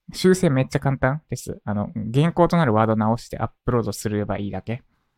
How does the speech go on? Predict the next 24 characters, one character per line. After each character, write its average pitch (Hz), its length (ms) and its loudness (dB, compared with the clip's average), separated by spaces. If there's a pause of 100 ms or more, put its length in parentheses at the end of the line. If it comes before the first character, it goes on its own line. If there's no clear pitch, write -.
(540)
で、 135 80 -2
一 139 200 2
応 - 20 8
も 156 320 0
う 190 40 4
一 180 80 -4
回 180 140 2
再 180 260 4
審 196 180 2
査 185 100 0
的 190 160 0
な 175 60 2
の 117 80 2
が - 60 -2
入 131 120 0
る 113 80 -2
ん - 20 -2
で - 80 -16
す - 100 -18
け - 100 -8
ど、 104 240 -6 (540)
そ - 140 -6
れ 135 60 0
は、 131 320 2